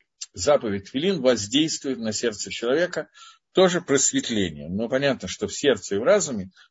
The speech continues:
просветление работает по-разному. У человека в мозгах находится просветление умственное, мысли, мысли, а в сердце ощущения.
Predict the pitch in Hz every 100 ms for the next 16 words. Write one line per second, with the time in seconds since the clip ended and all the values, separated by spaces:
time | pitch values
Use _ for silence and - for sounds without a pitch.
0 | - 123 - 123 117 190 180 143 131 131
1 | 131 120 - 107 85 80 80 80 90 _
2 | _ _ - 117 117 110 - 131 131 139
3 | 120 101 87 - 98 110 123 117 113 123
4 | - 90 87 95 90 - - 95 - 98
5 | 107 95 104 202 226 - 190 185 185 190
6 | _ - - _ 110 175 180 190 185 190
7 | 123 180 202 - 185 170 - 113 - -
8 | 156 151 - 143 - 113 - - 104 -
9 | - -